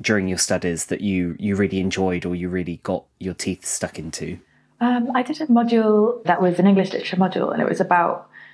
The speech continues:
Speaker 2: literature post nine eleven. You know, I kind of, my idea of, of university, and, you know, we'd done a lot of stuff like Gawain and the Green Knight and, you know,
Speaker 1: Mm.
Speaker 2: kind of more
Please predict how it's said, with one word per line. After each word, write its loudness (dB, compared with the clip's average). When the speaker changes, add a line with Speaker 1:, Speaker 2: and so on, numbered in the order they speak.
Speaker 2:
literature 2
post -2
nine 4
eleven. 0
You 6
know, 6
I 6
kind 2
of, 2
my 6
idea 4
of, -4
of 2
university, 2
and, -2
you 4
know, 4
we'd 2
done 2
a 2
lot 0
of -8
stuff -4
like 0
Gawain 4
and -4
the -6
Green 2
Knight 2
and, 0
you 2
know, 4
Speaker 1:
Mm. 0
Speaker 2:
kind -8
of -8
more -2